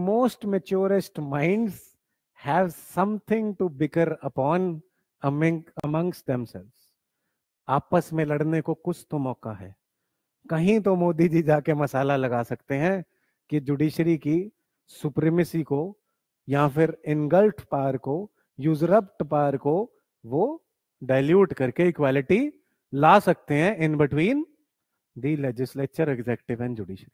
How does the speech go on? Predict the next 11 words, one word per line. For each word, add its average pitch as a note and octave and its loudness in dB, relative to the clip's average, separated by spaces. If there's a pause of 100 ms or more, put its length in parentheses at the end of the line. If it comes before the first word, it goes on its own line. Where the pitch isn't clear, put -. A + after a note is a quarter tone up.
(720)
But D#3+ 2 (400)
अब E3 2
ये F#3+ 6
सारी F#3 0
खबर G3 4
में G#3 0
सवाल F3 0
कहां F#3 0
से F#3 -2
आता E3 -2
है? C#3 -6